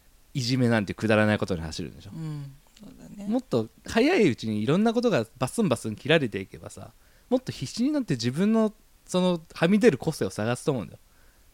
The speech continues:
Speaker 1: 絶対どっかにあるから。
Speaker 2: まあね。
Speaker 1: あ、それがこの個性、個性、多様性って言って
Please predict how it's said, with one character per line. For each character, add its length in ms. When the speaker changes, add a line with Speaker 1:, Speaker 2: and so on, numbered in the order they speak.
Speaker 1:
絶 180
対 120
ど 100
っ 40
か 120
に 80
あ 100
る 80
か 220
ら。 80
Speaker 2:
ま 60
あ 180
ね。 120
Speaker 1:
あ、 120
そ 160
れ 80
が 160
こ 100
の 120
個 200
性、 260
個 140
性、 220
多 120
様 200
性 180
っ 40
て 100
言 80
っ 40
て 520